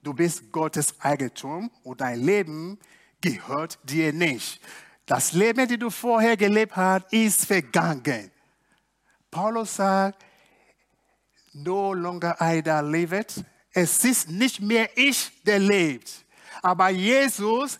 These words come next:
der in mir lebt. Galater zwei zwanzig. Mein altes Leben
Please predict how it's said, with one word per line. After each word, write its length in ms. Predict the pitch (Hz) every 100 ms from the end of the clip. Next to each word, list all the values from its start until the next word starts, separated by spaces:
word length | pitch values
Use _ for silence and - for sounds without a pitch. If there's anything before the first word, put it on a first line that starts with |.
| _
der 460 | 131 180 214 214 -
in 400 | 247 254 240 226
mir 500 | 240 247 247 247 233
lebt. 800 | 196 220 233 214 170 131 - - _ -
Galater 480 | 185 208 208 202 -
zwei 240 | 180 180
zwanzig. 560 | - 127 120 113 92 - - -
Mein 240 | 160 180
altes 480 | - 214 254 269 247
Leben 720 | 202 233 254 196 190 208 269